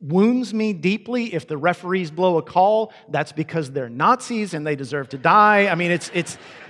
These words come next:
But yesterday when I'm watching the game again, I had a totally different perspective. Bad calls went against us. Those refs are just human. Everybody makes mistakes. Fumbles, mistakes, penalties,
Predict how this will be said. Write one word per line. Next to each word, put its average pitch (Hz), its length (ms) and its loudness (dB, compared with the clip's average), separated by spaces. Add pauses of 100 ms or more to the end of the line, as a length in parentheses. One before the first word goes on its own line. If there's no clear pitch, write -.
(1600)
But 208 180 4
yesterday 262 440 6
when 214 140 4
I'm 190 100 2
watching 208 280 2
the 180 80 0
game 160 240 0
again, 170 600 -2 (800)
I 175 60 -4
had 220 120 0
a - 60 -2
totally 247 380 -6
different 180 260 -10
perspective. - 500 -14 (1200)
Bad 143 360 -2
calls 190 400 -4
went 180 100 -2
against 190 300 -6
us. - 280 -16 (440)
Those 285 180 -12
refs 160 260 -4
are 143 40 -14
just 147 180 -14
human. 180 320 -14 (180)
Everybody 180 260 -6
makes 131 220 -10
mistakes. 196 600 -12 (1040)
Fumbles, 262 720 2
mistakes, 226 560 2
penalties, 254 720 -2